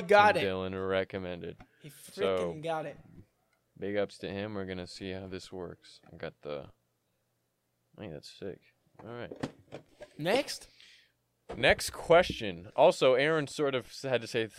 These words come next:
Speaker 1: same thing twice if he was
Speaker 2: Yeah,
Speaker 1: I mean,
Speaker 2: if
Speaker 1: I don't
Speaker 2: it,
Speaker 1: mean to
Speaker 2: yeah.
Speaker 1: call you out. I don't mean to call, I'm sorry. I'm, I'm sorry.
Speaker 2: No, if anything, I am calling you out.
Speaker 1: <laughs> Okay. Let's get another one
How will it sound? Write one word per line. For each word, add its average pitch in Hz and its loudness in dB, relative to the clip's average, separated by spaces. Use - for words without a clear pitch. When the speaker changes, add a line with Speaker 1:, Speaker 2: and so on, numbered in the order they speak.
Speaker 1:
same 113 -4
thing 101 -6
twice 90 -2
if - -14
he 98 -8
was 90 -14
Speaker 2:
Yeah, 156 0
Speaker 1:
I 120 -4
mean, 160 0
Speaker 2:
if 165 -2
Speaker 1:
I 185 2
don't 175 6
Speaker 2:
it, 156 0
Speaker 1:
mean - -4
to 123 -8
Speaker 2:
yeah. 127 -6
Speaker 1:
call 95 0
you 90 -6
out. 85 -8
I 104 -10
don't 98 -10
mean 87 -14
to - -18
call, 95 -4
I'm 104 -6
sorry. 78 -10
I'm, 90 -12
I'm 76 -14
sorry. 160 -12
Speaker 2:
No, 143 -6
if 151 -6
anything, 170 -2
I 147 -6
am 143 -6
calling 135 -8
you 135 -14
out. 123 -16
Speaker 1:
<laughs> - -20
Okay. 110 -6
Let's 120 -10
get 117 -6
another 117 -6
one 147 -6